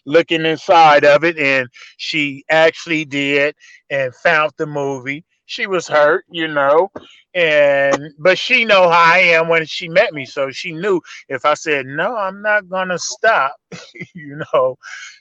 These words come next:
you know, she knew right there. So it was like, "Hey, you know, uh, we can, we can separate or whatever," but, you know, I would still keep doing it because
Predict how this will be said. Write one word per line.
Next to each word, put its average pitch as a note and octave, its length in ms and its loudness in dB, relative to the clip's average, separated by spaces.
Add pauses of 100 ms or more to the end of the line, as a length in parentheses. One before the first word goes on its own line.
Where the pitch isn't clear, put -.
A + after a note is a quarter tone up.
you D#3+ 180 -6
know, D3+ 220 0
she G#3+ 260 -6
knew A3 320 -2 (260)
right F3 280 2
there. A3 240 4
So D3 240 -4
it D3+ 40 -6
was D3 140 -10
like, D#3 220 2
"Hey, D#3 320 2 (300)
you C#3+ 160 -6
know, D#3 240 2
uh, C3+ 340 4
we B2+ 200 -6
can, F#3+ 320 -10 (120)
we C#3 220 -8
can F#3 260 -8
separate G3+ 680 0
or G3 100 2
whatever," F#3 520 2
but, C3+ 300 0
you D3 120 -2
know, D3 120 2
I C#3 140 4
would C3+ 160 -6
still E3+ 360 2
keep D#3 300 -6
doing F#3 260 0
it D3 80 -4
because C#3 380 -2